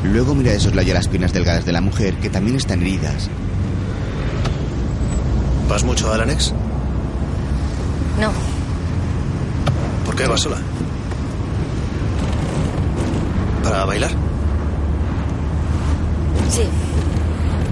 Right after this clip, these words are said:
Speaker 2: ¿Para ligarte a un tío?
Speaker 3: ¿Tú crees?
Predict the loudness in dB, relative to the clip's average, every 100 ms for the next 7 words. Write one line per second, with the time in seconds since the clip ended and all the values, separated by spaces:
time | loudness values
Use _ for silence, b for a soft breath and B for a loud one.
0 | 2 2 2 2 2 2 2 2 2 2
1 | 2 2 2 2 2 2 2 2 2 0
2 | 0 0 0 0 0 0 0 0 0 0
3 | 0 0